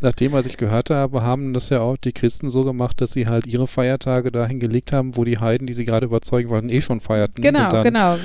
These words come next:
Speaker 2: Wenig
Speaker 1: war der Übergang
Speaker 2: Veränderungen,
Speaker 1: einfach.
Speaker 2: waren alle
Speaker 1: Ja.
Speaker 2: ganz happy und
Speaker 1: Ja.
Speaker 2: genau, why not? Also, ähm, das kann natürlich auch sein, dass es in, in irgendwie einer gewissen Zeit dahin geht, wenn,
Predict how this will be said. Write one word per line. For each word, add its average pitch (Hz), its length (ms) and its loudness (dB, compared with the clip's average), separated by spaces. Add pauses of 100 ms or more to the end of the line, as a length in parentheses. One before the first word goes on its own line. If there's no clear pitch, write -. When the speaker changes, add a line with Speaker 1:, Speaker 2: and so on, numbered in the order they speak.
Speaker 2:
Wenig 262 220 4
Speaker 1:
war - 80 4
der - 120 4
Übergang 370 380 4
Speaker 2:
Veränderungen, 339 40 2 (300)
Speaker 1:
einfach. 311 60 -2
Speaker 2:
waren 277 200 4
alle 277 140 2
Speaker 1:
Ja. 269 60 4
Speaker 2:
ganz 262 240 2
happy 277 400 2
und 240 320 2
Speaker 1:
Ja. - 60 -8 (580)
Speaker 2:
genau, 180 300 2
why 196 140 4
not? 165 280 0 (340)
Also, 190 220 2
ähm, 190 600 0 (800)
das 202 180 4
kann 226 160 4
natürlich 233 260 -2
auch 240 60 -2
sein, 302 200 2
dass 208 140 2
es 190 140 -2
in, 202 600 0
in 196 340 0
irgendwie 208 360 0
einer 202 160 2
gewissen 202 320 -2
Zeit 208 240 2
dahin 208 260 2
geht, 208 300 2
wenn, 180 260 -2